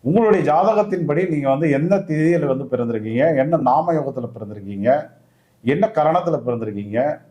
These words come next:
உங்களுடைய ஜாதகத்தில் முடக்கு தோஷம் எது, வைநாசிக தோஷம் எது, இருபத்தேழு நட்சத்திரத்தில் இந்த ஒன்பது கிரகங்கள் எங்க நின்னுட்டு இருக்காங்க, உங்களுடைய பிறப்பு லக்னம் என்ன, என்ன தசை நடந்துட்டு இருக்கு, என்ன புத்தி போயிட்டு இருக்கு, கோச்சாரத்தில் ஒன்பது கிரகங்களும் என்ன பண்ணிட்டு இருக்காங்க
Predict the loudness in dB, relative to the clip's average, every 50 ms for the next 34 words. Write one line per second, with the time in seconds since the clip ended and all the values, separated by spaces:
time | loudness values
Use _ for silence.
0 | _ _ _ _ _ _ _ _ _ _ _ -4 0 2 2 4 4 2 2 2
1 | 2 2 4 4 4 4 4 2 0 -2 -4 -2 -2 -2 -2 0 0 0 0 0
2 | -2 -4 -6 -6 -6 -4 -2 -2 -2 -2 -2 -6 -10 -20 _ _ _ _ _ _
3 | _ _ _ 0 0 2 2 4 2 2 2 2 0 0 0 0 -2 -2 -4 -6
4 | -6 -4 -4 -2 -2 -2 -2 0 0 0 0 2 0 0 0 0 0 0 2 0
5 | 0 0 -2 -4 -2 0 0 0 0 0 -2 -2 0 0 0 0 -2 -2 -2 -2
6 | 0 0 0 0 0 2 2 2 2 2 0 -2 -2 -4 -4 -4 -4 -4 -6 -6
7 | -6 -8 -8 -8 -10 -6 -2 -2 -2 -2 0 2 2 2 2 0 0 -2 0 2
8 | 0 0 0 0 -2 -2 -2 -2 -4 -2 0 0 -2 -2 -2 -4 -4 -4 -4 -6
9 | -6 -2 0 0 2 0 0 -4 -8 _ _ _ _ _ _ _ _ _ _ _
10 | _ _ _ -4 -2 0 2 2 2 2 2 0 0 0 -2 0 0 0 0 -2
11 | -4 -6 -8 -10 -14 -8 -4 -2 0 2 2 2 2 0 0 0 -2 -6 -4 0
12 | 0 0 0 0 0 -2 -2 -4 -10 -10 -4 0 0 0 0 0 0 -2 -2 -2
13 | 0 0 2 2 2 2 0 0 0 0 0 2 2 0 0 0 0 0 0 2
14 | 2 2 2 2 0 0 0 0 0 0 2 0 0 2 0 -2 -2 -2 -6 -6
15 | -2 0 2 2 2 4 4 4 4 2 0 -4